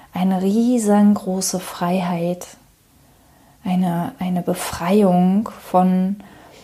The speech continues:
ähm, von den Ketten, die wir uns selbst auferlegen durch unsere Gedanken, durch unsere Gedanken, die wir ja oft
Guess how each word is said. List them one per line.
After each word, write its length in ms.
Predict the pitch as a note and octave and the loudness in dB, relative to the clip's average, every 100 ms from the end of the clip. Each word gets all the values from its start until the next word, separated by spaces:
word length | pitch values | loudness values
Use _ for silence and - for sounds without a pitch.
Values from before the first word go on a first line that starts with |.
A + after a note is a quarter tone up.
| - _ _ _ _ - | -20 _ _ _ _ -6
ähm, 540 | F#3 F3+ F3+ F3+ F3+ - | 0 2 2 0 0 -4
von 300 | - F3+ F3+ | -4 0 2
den 200 | F#3 F3+ | 0 -2
Ketten, 680 | - - - F#3+ F#3 G3+ G3 | -2 -4 -2 0 2 2 2
die 160 | F#3 | 0
wir 160 | F#3 - | -2 0
uns 240 | F3 - | -2 -2
selbst 500 | E3 E3+ E3+ - - - _ _ _ _ _ _ _ _ - _ _ - | 0 -2 -2 -6 -8 -16 _ _ _ _ _ _ _ _ -20 _ _ 0
auferlegen 920 | E3 E3+ - E3 E3 D#3+ F#3 F#3 F3+ - _ - - | 0 0 -2 0 0 0 -2 -2 -6 -16 _ -10 0
durch 300 | F3+ - F3 | 0 2 -2
unsere 240 | F3 E3 | 0 -2
Gedanken, 680 | D3+ D#3 D#3+ E3 E3 E3 F3 - - | -4 -6 -6 -6 -6 -6 -8 -12 -8
durch 200 | F3+ - | -8 -4
unsere 220 | F3 - | -6 -6
Gedanken, 400 | E3+ F3 F3+ G3 | 0 2 4 2
die 160 | F#3 F3 | 0 2
wir 80 | |
ja 180 | F3+ E3 | 2 0
oft 320 | F#3 - - | -2 -6 -12